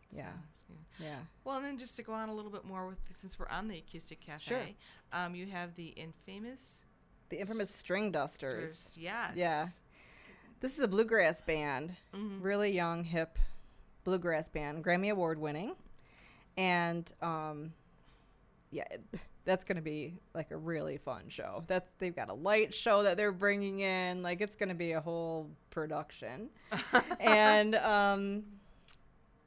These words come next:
Speaker 2: yeah, it's, they've got a new album, too, called Rise Sun. And it's very upbeat, fabulous stuff. They're, they know what they're doing.
Speaker 1: Mm.
Speaker 2: But they're, but they're really young, and, and, um, I, you know, I think we'll bring in a young audience, too.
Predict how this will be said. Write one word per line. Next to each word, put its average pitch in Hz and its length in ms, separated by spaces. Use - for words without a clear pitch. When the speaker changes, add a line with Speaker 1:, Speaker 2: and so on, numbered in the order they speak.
Speaker 2:
yeah, 254 260
it's, 147 280
they've 196 160
got 208 120
a 208 40
new 202 180
album, 180 240
too, 185 440
called 175 200
Rise 165 300
Sun. 202 340
And 170 600
it's - 380
very 165 340
upbeat, - 540
fabulous - 560
stuff. - 540
They're, 143 320
they 151 100
know 151 120
what 139 100
they're 147 120
doing. 139 400
Speaker 1:
Mm. 185 40
Speaker 2:
But 214 140
they're, 226 180
but 220 180
they're 226 160
really 226 240
young, 208 320
and, 160 380
and, 165 420
um, 160 440
I, 185 160
you 185 80
know, 170 80
I 165 60
think 170 160
we'll 165 100
bring 156 240
in 147 80
a 147 120
young 165 220
audience, 190 400
too. - 160